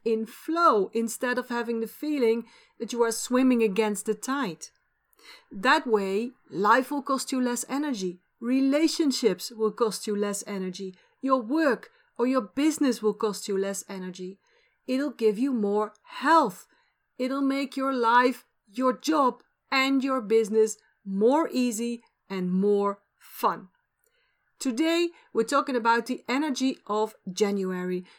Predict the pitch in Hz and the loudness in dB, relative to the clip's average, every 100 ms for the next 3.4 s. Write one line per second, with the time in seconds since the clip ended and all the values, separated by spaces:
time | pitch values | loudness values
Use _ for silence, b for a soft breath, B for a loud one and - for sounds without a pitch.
0 | b - 208 214 302 330 262 247 247 - | b -10 -6 0 0 2 4 4 2 -6
1 | - 208 185 190 247 277 254 - 185 185 | -4 -4 -2 -2 0 -2 -4 -8 -4 -4
2 | 190 - 185 190 247 247 190 180 - 190 | -4 -8 -4 2 4 2 -4 -8 -8 -6
3 | 180 175 190 - | -4 -6 -10 -14